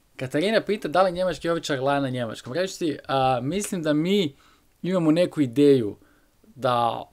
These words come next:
psi imaju ono, cijeli vokabular, da on sad može reći, „E, iznimno sam iznenađen ovim čovjekom koji prolazi ispred moje ograde i stoga ću ga upozoriti da ne to radi.” Ne, ne, ja mislim da psi imaju ono deset riječi u vokabularu.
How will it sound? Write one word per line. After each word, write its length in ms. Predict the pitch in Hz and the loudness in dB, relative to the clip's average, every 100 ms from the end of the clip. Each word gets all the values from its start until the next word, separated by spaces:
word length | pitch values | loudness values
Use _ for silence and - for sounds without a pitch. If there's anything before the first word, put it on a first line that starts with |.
| _ | _
psi 340 | - - 202 | -6 -2 2
imaju 440 | 190 175 175 160 156 | 2 0 -2 0 2
ono, 320 | 156 127 131 | 2 0 -2
cijeli 240 | 131 180 | -2 0
vokabular, 640 | 156 151 156 147 160 127 110 | 0 0 0 2 2 2 -2
da 160 | 120 147 | 0 2
on 120 | 143 | 2
sad 160 | 147 | -2
može 200 | 147 143 | -4 -4
reći, 300 | 151 139 - - | 0 -2 -4 -4
„E, 180 | 254 220 | -4 -2
iznimno 560 | 208 247 220 196 185 | -4 -2 -4 -4 -8
sam 240 | 180 185 175 | -8 -8 -8
iznenađen 720 | 160 170 180 214 165 143 123 | -6 -4 0 0 0 -2 -2
ovim 400 | 147 165 160 143 | -2 -2 -2 -6
čovjekom 460 | 160 190 165 147 143 | -2 -2 -2 -4 -4
koji 180 | 147 139 | -4 -2
prolazi 360 | 151 160 160 | -4 -2 -2
ispred 300 | 147 139 147 | -4 -6 -6
moje 180 | 165 160 | -4 -2
ograde 520 | 160 165 180 180 170 - - - - - | -4 -2 -2 2 0 -2 -20 -20 -20 -10
i 120 | 196 | -6
stoga 380 | 170 - 180 180 | -6 -2 -2 -2
ću 160 | - 175 | -4 -2
ga 80 | 170 | -2
upozoriti 540 | 147 156 180 175 156 | -2 -2 0 -2 -2
da 120 | 160 | -2
ne 140 | 165 156 | -2 -2
to 140 | 165 | -2
radi.” 340 | 160 160 117 117 | 0 0 -2 0
Ne, 260 | 175 165 - | 0 0 -2
ne, 300 | 160 135 - | -4 -4 -4
ja 100 | 143 | -8
mislim 240 | 165 160 | -6 0
da 240 | 156 147 - _ _ | 2 2 0 _ _
psi 260 | - - 190 | -8 -4 -2
imaju 280 | 165 170 165 | -2 -2 -2
ono 120 | 147 | -2
deset 460 | 120 175 170 - | 0 2 2 0
riječi 280 | 156 160 147 | -2 -2 -2
u 20 | |
vokabularu. 640 | 131 127 135 131 127 110 | -6 -4 -4 0 0 -2